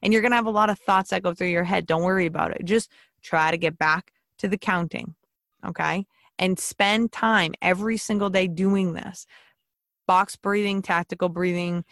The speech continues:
meditation. It's going to save your life. It's gonna change your life. And it's the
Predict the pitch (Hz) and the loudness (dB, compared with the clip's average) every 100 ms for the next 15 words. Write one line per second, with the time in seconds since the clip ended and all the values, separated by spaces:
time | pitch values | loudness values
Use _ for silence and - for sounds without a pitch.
0 | _ _ _ 180 175 175 170 170 170 - | _ _ _ -2 2 2 2 -4 -4 -4
1 | 170 - - 196 202 202 196 185 185 190 | -4 -6 -2 2 4 2 0 0 2 2
2 | 185 180 185 - 165 156 - 165 160 160 | 2 0 -2 -2 -2 -4 -6 -4 -4 -4
3 | 156 - - - 180 170 - 156 | -4 -4 -6 -6 -4 -4 -4 -6